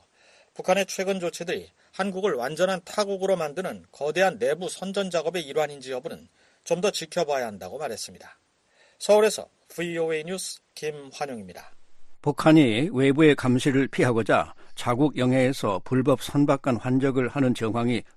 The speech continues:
Speaker 2: 또다시 포착됐습니다. 선박 두세 척씩 짝을 이루어 바다 한가운데에서 화물을 옮기는 듯한 모습이 그대로 찍혔습니다. 함지하 기자가 보도합니다.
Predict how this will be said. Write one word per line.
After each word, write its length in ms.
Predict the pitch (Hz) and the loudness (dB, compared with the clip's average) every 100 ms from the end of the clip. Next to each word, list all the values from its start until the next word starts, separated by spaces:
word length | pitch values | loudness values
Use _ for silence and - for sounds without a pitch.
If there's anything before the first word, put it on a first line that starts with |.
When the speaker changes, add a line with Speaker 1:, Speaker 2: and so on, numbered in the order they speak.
| - | -4
Speaker 2:
또다시 400 | 123 127 - 110 | 0 0 -2 -4
포착됐습니다. 920 | - 120 120 - 98 104 87 - - - - - - - - | -4 -4 -4 -6 -6 -6 -6 -10 -16 -18 -16 -14 -14 -14 -16
선박 560 | - 165 160 156 107 - - - - - - | -2 4 6 8 6 0 -10 -10 -6 -6 -6
두세 480 | - 147 147 - 147 | 0 4 4 4 2
척씩 540 | - 135 - - 139 - | 2 -2 -2 -2 -2 2
짝을 460 | 135 151 151 135 | 2 2 2 2
이루어 380 | 131 117 95 165 | 0 0 -2 -4
바다 240 | - 117 127 | -4 0 0
한가운데에서 720 | 151 147 143 131 123 117 127 | 2 2 4 2 2 -2 -4
화물을 560 | - 117 131 135 123 85 | -4 0 2 2 0 -2
옮기는 400 | 117 123 127 123 | 0 2 2 2
듯한 380 | 113 - 120 - | 0 -2 -2 -2
모습이 380 | 110 - 123 | -6 -4 -4
그대로 340 | 135 117 110 110 | -2 -2 -2 -4
찍혔습니다. 760 | - - 101 - 92 - - - - - - | -8 -10 -10 -10 -10 -10 -14 -18 -20 -18 -6
함지하 440 | - 175 156 147 | 0 2 4 0
기자가 360 | 113 101 90 85 | 0 -4 -8 -8
보도합니다. 640 | 98 92 82 - - - | -8 -8 -10 -12 -18 -18